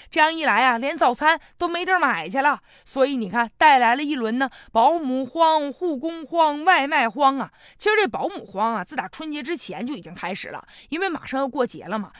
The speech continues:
很多外来务工人员呢，人得回家了。这样一来呢，就保姆的价格也水涨船高，据说四千块钱都顾不着人啊，人保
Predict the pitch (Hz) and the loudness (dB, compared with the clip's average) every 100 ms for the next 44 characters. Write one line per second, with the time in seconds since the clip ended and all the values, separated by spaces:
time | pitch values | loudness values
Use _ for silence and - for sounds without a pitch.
0 | _ - 214 262 277 247 254 240 254 247 | _ -6 -2 0 2 2 0 -2 -6 -4
1 | 240 175 202 196 190 381 277 226 240 339 | -4 -6 -6 -6 -2 0 0 -2 2 4
2 | 349 330 294 - - - - 480 453 415 | 4 2 0 -16 -20 -12 6 8 8 6
3 | 392 311 269 330 330 - _ - 339 240 | 2 4 4 2 0 -2 _ -6 -2 4
4 | 285 370 262 240 320 269 240 254 247 220 | 4 4 -2 0 2 2 -2 -2 -4 -6
5 | 269 254 196 208 220 220 - - 339 302 | -2 -2 -2 -4 -2 -2 -4 -10 -8 -4
6 | 339 - 392 262 247 254 208 233 226 277 | -4 -6 -6 -4 -4 -2 -4 -6 -6 -8
7 | 196 185 175 156 147 _ 233 440 359 | -4 -4 -6 -10 -16 _ 0 4 6